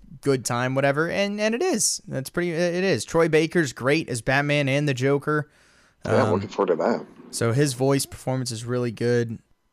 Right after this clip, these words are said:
Speaker 1: Um, one, one thing that kinda threw me off, th-, there's a lot of villains in this because
Speaker 2: Mm.
Speaker 1: there's obviously there's an Arkham scene, so there's a lot of villains in it in one,
Speaker 2: Yeah, of
Speaker 1: one
Speaker 2: course.
Speaker 1: part.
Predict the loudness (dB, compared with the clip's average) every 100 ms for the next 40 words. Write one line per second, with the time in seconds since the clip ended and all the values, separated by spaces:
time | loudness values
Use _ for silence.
0 | _ _ _ _ -20 _ -12 2 4 6
1 | 2 -6 -20 _ _ _ _ 0 2 4
2 | 4 4 0 2 0 0 0 2 4 2
3 | 2 0 4 6 6 4 4 4 4 4
4 | 4 2 0 0 0 0 0 -2 -6 -6
5 | 0 2 2 2 0 0 0 0 0 -2
6 | -2 -2 -4 -4 -2 -4 -4 -6 -8 -14
7 | _ -10 -6 -4 -4 -2 -2 0 4 2
8 | 2 0 0 0 2 0 -2 -8 -4 2
9 | 4 6 6 8 8 8 6 4